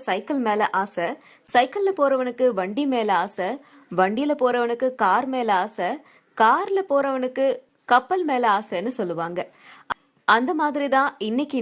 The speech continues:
நிலைமை இருக்கு. ஆனா ஏழைகள் தொடர்ந்து ஏழைகளாவே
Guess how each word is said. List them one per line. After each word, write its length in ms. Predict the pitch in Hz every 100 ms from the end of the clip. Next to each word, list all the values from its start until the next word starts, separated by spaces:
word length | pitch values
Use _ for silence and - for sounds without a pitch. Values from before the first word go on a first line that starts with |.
| 196
நிலைமை 320 | 175 214 214 175
இருக்கு. 280 | 175 185 214 - _ _ _ _ -
ஆனா 260 | 214 214 214 302 - _ 190 214
ஏழைகள் 440 | 294 370 381 320 320
தொடர்ந்து 340 | 226 240 285 277 202
ஏழைகளாவே 580 | 208 240 262 254 240 247